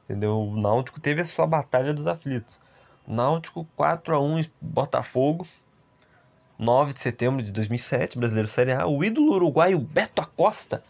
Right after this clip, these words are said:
marcou quatro gols, sendo o primeiro estrangeiro a fazer tal feito pelo Brasileirão. Náutico cinco a zero, Atlético Paranaense, vinte e nove de setembro de dois mil e sete,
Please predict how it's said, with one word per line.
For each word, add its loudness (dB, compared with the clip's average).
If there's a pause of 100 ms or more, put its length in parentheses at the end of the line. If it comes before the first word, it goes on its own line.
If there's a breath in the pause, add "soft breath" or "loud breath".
(340 loud breath)
marcou 0 (160)
quatro 2
gols, 0
sendo 0
o -10
primeiro 0
estrangeiro 0
a -6
fazer 0
tal 2
feito -2
pelo -2
Brasileirão. 0 (1300 soft breath)
Náutico 0
cinco -2
a 2
zero, 0
Atlético -4
Paranaense, 0
vinte -4
e -6
nove 2
de -2
setembro -2
de -4
dois -2
mil -4
e -6
sete, -4